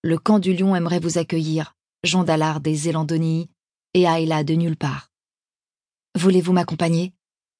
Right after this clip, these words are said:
Qu'en dis-tu, Ayla ? Acceptes-tu l'invitation ? demanda Jean Dallard. Il s'exprimait en Zélandonii, afin de lui permettre de répondre en toute franchise, sans crainte d'offenser ses inconnus.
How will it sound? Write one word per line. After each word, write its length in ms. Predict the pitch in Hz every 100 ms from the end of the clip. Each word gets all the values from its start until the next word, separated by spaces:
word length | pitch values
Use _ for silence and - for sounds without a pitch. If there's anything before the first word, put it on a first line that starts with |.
| _ _ _
Qu'en 120 | 196
dis-tu, 300 | 185 190 190
Ayla ? 360 | 175 165 160 156 _ _ _ _ _ _ _ _
Acceptes-tu 520 | 170 - 185 196 185
l'invitation ? 600 | 196 175 - 170 - 226 240 _ _ _ _ _ _ _ _ _ _
demanda 440 | 175 180 170 170 165
Jean 160 | 165
Dallard. 480 | 156 156 147 139 - _ _ _ _ _ _ _ _ _ _
Il 120 | 220
s'exprimait 580 | 196 254 247 - 214 233
en 100 | 190
Zélandonii, 800 | 165 202 196 180 175 170 160 156 _ _ _ _ _ -
afin 340 | 175 - 208
de 100 | 175
lui 120 | 156
permettre 540 | - 175 185 202 - 165
de 100 | 160
répondre 560 | 175 175 202 196 156 - _ _ -
en 100 | 190
toute 240 | 190 233
franchise, 580 | - 190 - 165 151 156 _ _ _ _ -
sans 220 | - 208
crainte 360 | 185 196 196 165
d'offenser 480 | 175 - 175 -
ses 220 | 180 165 165
inconnus. 380 | 156 147 143